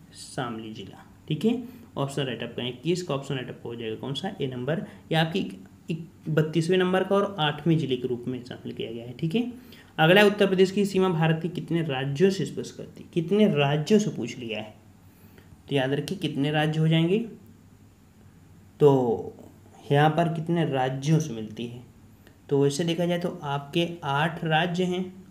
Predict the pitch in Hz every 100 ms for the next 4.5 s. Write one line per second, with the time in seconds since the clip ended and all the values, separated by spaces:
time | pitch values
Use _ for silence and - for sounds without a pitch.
0 | - 143 143 - 185 185 151 135 127 131
1 | - 151 156 185 175 160 160 - - -
2 | - - - 180 180 214 185 160 143 135
3 | - 143 143 - 160 143 123 123 127 127
4 | 127 170 156 127 107